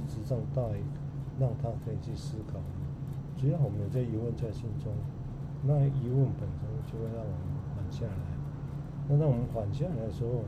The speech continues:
就会造成一种刚刚形容的所谓的抱持或者是拥抱，相对的那种 holding 的一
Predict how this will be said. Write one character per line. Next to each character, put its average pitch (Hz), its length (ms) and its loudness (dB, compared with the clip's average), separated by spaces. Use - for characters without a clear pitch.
就 143 140 2
会 151 240 4
造 143 220 6
成 113 180 -2
一 135 80 6
种 104 160 0
刚 120 100 0
刚 117 80 -2
形 113 160 -2
容 107 80 -2
的 98 80 -2
所 - 160 -4
谓 117 160 2
的 113 80 -2
抱 127 240 4
持 - 160 -6
或 117 80 0
者 104 160 -2
是 - 80 -6
拥 107 160 -4
抱， 113 80 -4
相 - 240 -2
对 113 160 0
的 104 80 0
那 110 160 0
种 - 80 -2
holding 117 480 -2
的 - 80 -4
一 - 80 -2